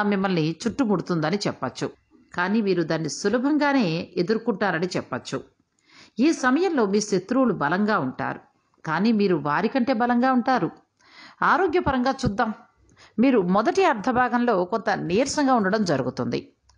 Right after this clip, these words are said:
కొన్ని రకాల ఉదర జీర్ణాశయ సమస్యలు కూడా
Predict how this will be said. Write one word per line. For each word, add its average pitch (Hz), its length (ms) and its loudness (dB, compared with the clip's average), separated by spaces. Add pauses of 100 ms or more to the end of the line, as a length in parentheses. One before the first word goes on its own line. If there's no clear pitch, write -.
కొన్ని 208 240 2
రకాల 196 440 0 (180)
ఉదర 226 300 0 (300)
జీర్ణాశయ 220 720 2
సమస్యలు 190 520 0
కూడా 175 460 2